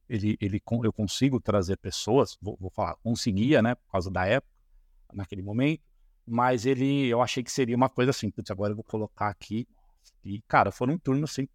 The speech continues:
pequenas, ah, cinco pessoas se interessaram, depois mais seis. Então, cara, eu tava numa expectativa muito alta de, de que a coisa agora virou e vai, vai estourar, e não foi bem assim,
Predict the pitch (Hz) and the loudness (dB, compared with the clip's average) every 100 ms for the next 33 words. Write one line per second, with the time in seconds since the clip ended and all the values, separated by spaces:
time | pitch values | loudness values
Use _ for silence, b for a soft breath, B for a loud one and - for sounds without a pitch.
0 | _ - 147 107 92 120 107 - 123 - | _ 0 2 2 0 0 -2 -4 -8 -6
1 | - 113 107 - 110 104 101 - 98 113 | -6 -4 -4 -4 -4 -4 -6 0 4 6
2 | 120 95 90 - _ _ - - 107 107 | 4 2 -4 -8 _ _ -18 -4 -2 -2
3 | 107 104 - - 98 101 117 107 95 - | 0 -2 -2 -6 -4 -2 0 -2 -4 -10
4 | _ _ _ _ _ _ - 113 - 156 | _ _ _ _ _ _ -12 -12 0 0
5 | 160 - 123 120 - 123 127 139 139 - | 2 4 4 2 4 4 4 2 0 -2
6 | 131 - 123 - 127 117 127 220 - 208 | -8 -2 -2 0 -2 0 -2 -4 0 4
7 | 104 113 - 147 - _ _ _ - 95 | 6 4 -2 -14 -16 _ _ _ -20 -16
8 | - 101 107 107 107 101 98 - 113 - | -8 -4 0 0 0 -2 -8 -2 -2 0
9 | 104 104 107 95 95 104 123 127 127 123 | -2 0 0 -2 -2 0 2 0 0 0
10 | 104 120 147 185 - _ _ 101 107 107 | 0 0 -2 -6 -12 _ _ -6 -4 -4
11 | 95 95 104 131 101 104 104 - 135 120 | -2 2 4 4 2 0 -2 -2 0 2
12 | 123 143 165 190 - 175 170 185 - 110 | 2 2 -2 -4 -2 -2 0 -2 -2 -4
13 | 101 | -4